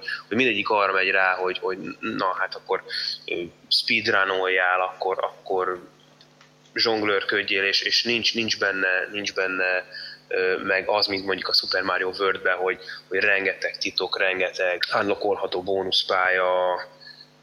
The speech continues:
speciál világ és társai, és, és ez a Woolly Worldben megvolt valamennyire, még hogyha egy kicsit olyan esetlenül is, és nem annyira,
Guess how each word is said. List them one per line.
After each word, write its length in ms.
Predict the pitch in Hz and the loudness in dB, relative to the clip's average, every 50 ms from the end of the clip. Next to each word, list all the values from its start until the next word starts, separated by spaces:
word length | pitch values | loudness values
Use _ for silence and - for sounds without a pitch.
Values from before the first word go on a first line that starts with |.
| _ _ _ _ _ _ _ - | _ _ _ _ _ _ _ -4
speciál 840 | - - - - - 110 98 - - - 98 95 92 90 90 90 | -2 -2 -2 0 0 -2 0 0 0 0 0 2 2 2 2 0
világ 400 | 90 95 92 92 90 87 90 90 | 0 0 0 2 2 2 2 2
és 140 | 95 95 - | 0 0 2
társai, 520 | - 120 113 107 101 - - 107 104 101 | 2 4 4 4 4 2 2 2 2 2
és, 240 | 104 101 101 98 - | 2 2 2 2 2
és 200 | - 123 104 - | 0 2 0 2
ez 140 | 123 107 - | 2 2 2
a 60 | 113 | 2
Woolly 260 | 107 110 127 135 123 | 2 2 2 2 2
Worldben 320 | 110 107 107 101 101 104 101 | 2 2 0 0 0 0 2
megvolt 420 | 104 104 101 98 101 98 95 - | 2 2 0 0 0 -2 -2 0
valamennyire, 800 | - 104 101 98 98 104 101 101 104 107 107 107 110 110 110 107 | 2 2 2 4 4 4 2 2 2 0 2 2 4 4 2 2
még 320 | 110 107 104 104 101 101 - | 0 0 0 0 0 0 0
hogyha 320 | - 107 101 - - 104 | -2 -2 -2 0 0 -2
egy 100 | 95 - | -2 -2
kicsit 300 | - 107 101 - 98 - | -2 -4 -4 -4 -2 -2
olyan 160 | - 95 98 | -2 0 0
esetlenül 580 | 98 95 - 101 98 - 98 95 95 95 95 98 | 0 0 0 -2 -2 -2 0 0 0 0 0 0
is, 200 | 101 101 - - | 0 0 0 -2
és 240 | 98 92 - - - | -2 -2 -2 -2 0
nem 180 | 104 101 101 | 0 0 0
annyira, 440 | 101 101 98 98 95 95 95 92 - | 0 0 0 2 2 2 2 0 -2